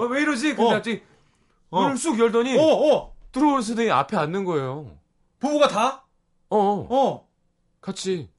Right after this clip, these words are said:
Speaker 2: 뭐예요?
Speaker 1: 그래서 알 수 없죠. 물어볼 수도 없고. 근데
Speaker 2: 혼탕, 혼탕?
Speaker 1: 자연스럽게 느낀 게 그냥 거기는 사우나를 혼욕으로 이용하는.
Speaker 2: 아, 독일이니까.
Speaker 1: 그래서 눈 둘 때를 모르겠더라고요, 진짜.
Speaker 2: 아.
Speaker 1: 그래서 <clears throat> 하면서 이렇게 좀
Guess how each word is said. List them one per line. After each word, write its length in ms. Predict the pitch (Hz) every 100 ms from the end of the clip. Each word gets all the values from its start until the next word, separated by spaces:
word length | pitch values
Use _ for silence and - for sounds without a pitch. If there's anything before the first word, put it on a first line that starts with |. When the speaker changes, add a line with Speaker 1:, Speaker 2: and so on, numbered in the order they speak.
| _ _ _ _ _ _ _ _ _ _ _ _ -
Speaker 2:
뭐예요? 260 | 233 233
Speaker 1:
그래서 180 | 135 - _ _ _ _ _
알 180 | - 254
수 160 | -
없죠. 160 | 190 196
물어볼 300 | 143 208 220
수도 240 | 170 - 160
없고. 540 | 123 - 120 127 107
근데 180 | 80 131
Speaker 2:
혼탕, 300 | 294 262 269
혼탕? 180 | 277 269
Speaker 1:
자연스럽게 500 | 156 180 185 180 151
느낀 240 | 110 110
게 180 | 110 127
그냥 260 | 113 120 127 _ _
거기는 480 | - 113 139 143 120
사우나를 480 | - 180 180 165 151
혼욕으로 600 | 196 196 175 _ 123 120
이용하는. 520 | 98 95 98 85 78 - _ _
Speaker 2:
아, 340 | 131 135 135 151
독일이니까. 1000 | 170 220 226 175 147 135 143 139 104 90 _ _ - - _ _ _ _
Speaker 1:
그래서 180 | - 87
눈 200 | 101 139
둘 180 | 190
때를 160 | - 165
모르겠더라고요, 480 | 87 78 - - -
진짜. 320 | - 82 - - _ _ _ _
Speaker 2:
아. 400 | - - - 101
Speaker 1:
그래서 100 | - - - -
<clears throat> 240 | 180 160
하면서 200 | 120 113 101
이렇게 220 | - 95 -
좀 140 | -